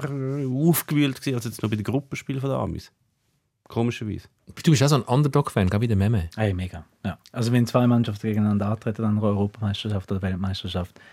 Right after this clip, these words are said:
Speaker 3: die, die jetzt auf dem Papier schlecht aussehen, für die bin ich wie per Default schon am <laughs> Tränen. Einfach weil die Stakes grösser sind.
Speaker 1: Ja,
Speaker 3: Es
Speaker 1: ja.
Speaker 3: ist ja wie viel spannender, wenn, wenn, wenn, wenn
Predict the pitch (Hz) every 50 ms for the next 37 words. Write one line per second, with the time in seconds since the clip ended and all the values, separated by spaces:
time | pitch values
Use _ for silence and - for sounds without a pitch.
0 | - _ _ _ - - 117 117 120 104 110 107 104 - - 101 107 104 - -
1 | 104 - 107 104 104 - - 98 95 95 - - 104 101 101 - - - 95 90
2 | - - - - - 98 95 - 95 95 95 - - 107 104 _ - - 104 98
3 | 92 - 107 101 98 107 - - 107 98 98 101 - - 123 117 - - 254 151
4 | 156 - - 160 - - - 170 - 143 143 120 131 - 180 107 110 - 151 160
5 | - - - 147 - - 123 147 170 208 165 - 160 160 156 143 - - - 151
6 | 147 175 208 - - - - 190 170 175 165 - 170 165 - 127 98 107 117 143
7 | 170 123 120 - 127 117 123 135 143 135 - 143 143 - - - - 120 131 143
8 | 139 143 127 123 127 127 127 123 123 123 127 123 123 120 120 120 120 120 117 120
9 | 120 123